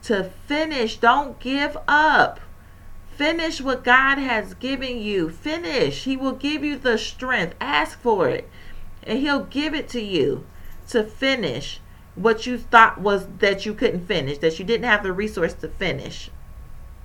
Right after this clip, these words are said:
So that was my thought of the day. Um, and I just wanted to, you know,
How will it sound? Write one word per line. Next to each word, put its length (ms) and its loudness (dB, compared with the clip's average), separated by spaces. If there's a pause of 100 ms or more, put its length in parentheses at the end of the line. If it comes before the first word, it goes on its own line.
(560)
So 560 6 (220)
that 260 10
was 140 0
my 240 8
thought 320 8
of 140 0
the 100 4
day. 480 4 (460)
Um, 360 12
and 200 6
I 120 12
just 300 4
wanted 440 2
to, 400 0
you 180 -4
know, 480 4